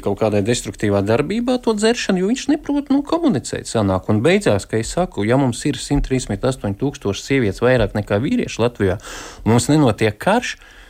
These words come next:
viņi mirst ātrāk. Neiet runa tikai par pašnāvībām, kur, laikam, vīrieši atkal ir vairāk, par visādiem nelaimes gadījumiem, bet runiet par to, ka uz, ka, nu, viņiem tas resurs, kad viņi visu laiku tur iekšā, beidzās, nu,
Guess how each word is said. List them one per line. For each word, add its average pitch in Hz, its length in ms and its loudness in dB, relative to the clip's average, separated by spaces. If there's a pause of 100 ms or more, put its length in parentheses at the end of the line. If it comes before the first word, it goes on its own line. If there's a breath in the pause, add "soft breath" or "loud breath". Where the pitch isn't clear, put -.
(220 loud breath)
viņi 113 360 4
mirst 170 480 -2
ātrāk. - 540 -2
Neiet 143 340 2
runa 147 200 0
tikai 101 220 -2
par 104 180 -2
pašnāvībām, 170 800 0
kur, - 180 -6
laikam, 151 260 0
vīrieši 147 340 0
atkal 127 240 0
ir 127 100 0
vairāk, 127 560 0
par 110 160 -4
visādiem 104 420 2
nelaimes 104 380 2
gadījumiem, 113 580 0 (400 loud breath)
bet 101 200 0
runiet 127 320 4
par 104 140 -2
to, 165 280 0
ka 208 160 -2
uz, - 140 -10 (520)
ka, 113 120 0
nu, 131 320 -2
viņiem 135 300 2
tas - 220 -4
resurs, - 580 -2 (300)
kad 95 120 -2
viņi 101 180 2
visu - 140 -4
laiku 110 240 0
tur 98 120 0
iekšā, 147 360 0
beidzās, 123 720 0 (140)
nu, 123 360 0